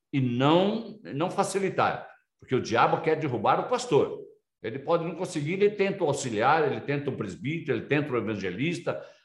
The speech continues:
porque quanto maior é a posição, maior será o escândalo. E nós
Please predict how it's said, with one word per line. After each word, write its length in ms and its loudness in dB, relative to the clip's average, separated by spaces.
porque 200 0
quanto 440 6
maior 420 6
é 40 4
a 60 2
posição, 540 0
maior 320 4
será 240 2
o 40 4
escândalo. 520 -4
E 80 -8
nós 280 -4